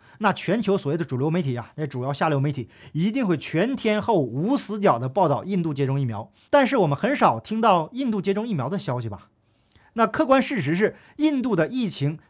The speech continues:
大幅趋缓，说明没有疫苗也能控制住疫情，对吗？可是他们是怎么控制住的呢？请大家带着这个疑问继续往下看。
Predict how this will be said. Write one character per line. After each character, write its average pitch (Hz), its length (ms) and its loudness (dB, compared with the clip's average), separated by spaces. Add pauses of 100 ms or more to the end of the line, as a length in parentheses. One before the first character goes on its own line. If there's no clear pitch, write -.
大 170 220 -2
幅 127 200 -6
趋 156 160 -8
缓， 127 220 -8 (800)
说 320 200 2
明 294 160 4
没 254 140 6
有 247 140 4
疫 302 120 -2
苗 196 240 2
也 143 120 -2
能 131 120 -4
控 233 240 -8
制 170 80 0
住 147 140 -4
疫 180 80 -6
情， 120 280 -8 (120)
对 165 140 -2
吗？ 143 160 -2 (460)
可 170 120 0
是 285 240 2 (220)
他 302 160 2
们 294 120 2
是 285 80 -2
怎 151 160 0
么 139 120 -2
控 285 260 -4
制 247 100 -4
住 320 240 -2
的 202 120 2
呢？ 190 220 2 (340)
请 139 120 -4
大 165 80 2
家 180 120 4
带 190 120 -2
着 160 120 -2
这 175 100 -4
个 143 100 -2
疑 120 200 -4
问 233 200 0 (440)
继 262 240 -2
续 175 180 -4
往 107 160 -4
下 110 100 -10
看。 - 260 -10